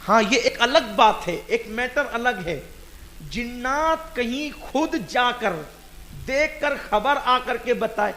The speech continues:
ये अलग उन्वान है। जैसा कि इफरीत ने कहा था कि मैं आपकी महफिल खत्म होने से पहले लाऊंगा, मतलब क्या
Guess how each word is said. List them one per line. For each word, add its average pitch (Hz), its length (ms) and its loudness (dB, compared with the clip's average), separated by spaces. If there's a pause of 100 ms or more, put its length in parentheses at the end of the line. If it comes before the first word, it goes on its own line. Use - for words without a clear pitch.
(160)
ये 226 100 -4
अलग 226 320 4
उन्वान 175 340 -2
है। 135 180 -8 (380)
जैसा 220 320 4
कि 233 160 0
इफरीत 233 400 -4
ने 262 80 0
कहा 247 260 2
था 285 380 -4 (280)
कि 208 80 2
मैं 214 420 0 (220)
आपकी 185 360 -2
महफिल 202 320 0
खत्म 226 320 -2
होने 226 220 0
से 233 120 2
पहले 226 320 4
लाऊंगा, 185 320 2
मतलब 208 340 -4
क्या 254 420 -4